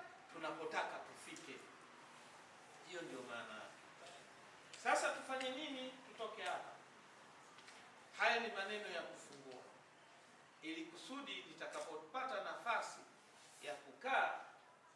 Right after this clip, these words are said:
iwe sasa kama tujadiliane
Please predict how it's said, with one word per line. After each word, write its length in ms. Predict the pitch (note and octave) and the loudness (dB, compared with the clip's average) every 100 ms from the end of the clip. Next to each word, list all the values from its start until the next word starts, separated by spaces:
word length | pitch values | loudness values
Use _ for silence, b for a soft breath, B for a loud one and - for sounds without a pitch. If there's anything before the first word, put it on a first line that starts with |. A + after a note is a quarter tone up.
| D#3+ | -6
iwe 260 | E3 D#3+ | -2 0
sasa 480 | D#3+ D#3+ - C#3+ C3+ C3+ - - D#3+ | 0 -2 0 0 0 -4 -12 -12 -4
kama 340 | C#3+ C3 B2 - - - | -2 -2 -4 -6 -16 -16
tujadiliane 680 | A#2+ A2+ A2 G#2+ A2 - | -10 -10 -10 -10 -6 -6